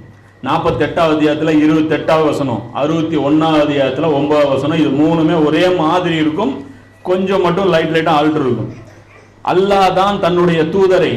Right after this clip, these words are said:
நேர்வழியுடனும் சத்திய மார்க்கத்துடனும் அனுப்பி வைத்தான். அவர் அந்த மார்க்கத்தை ஏனைய அனைத்து மார்க்கங்களை விடவும் மேலோங்க செய்ய வேண்டும் என்பதற்காக இந்த உண்மைக்கு அல்லாஹ் சாட்சி, அல்லாஹ்வின் சாட்சி போதுமானதாகும் அப்படின்னு சொல்லி அல்லாஹ் சொல்றான். அல்லாஹ்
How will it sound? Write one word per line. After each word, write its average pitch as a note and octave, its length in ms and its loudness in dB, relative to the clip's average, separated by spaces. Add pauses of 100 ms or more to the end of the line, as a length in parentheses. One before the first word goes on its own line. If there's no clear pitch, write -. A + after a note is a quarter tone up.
(100)
நேர்வழியுடனும் F#3 840 2
சத்திய F#3+ 500 -2
மார்க்கத்துடனும் F3 760 0
அனுப்பி F3 400 2
வைத்தான். D3+ 380 0 (580)
அவர் G3 320 0
அந்த F#3+ 280 2
மார்க்கத்தை E3+ 960 0
ஏனைய F3+ 420 2
அனைத்து F#3 520 0
மார்க்கங்களை F3 760 2
விடவும் E3+ 500 0
மேலோங்க F3+ 460 2
செய்ய E3 280 -2
வேண்டும் D#3+ 340 0
என்பதற்காக D3 1000 0 (420)
இந்த F3+ 300 0
உண்மைக்கு F#3+ 880 0 (140)
அல்லாஹ் E3+ 580 2
சாட்சி, E3+ 500 -4 (100)
அல்லாஹ்வின் F3+ 440 2
சாட்சி D#3+ 460 -2
போதுமானதாகும் D#3+ 1040 2
அப்படின்னு C#3 220 0
சொல்லி C#3 180 -2
அல்லாஹ் C3+ 260 0
சொல்றான். A2 260 -4
அல்லாஹ் C#3 560 0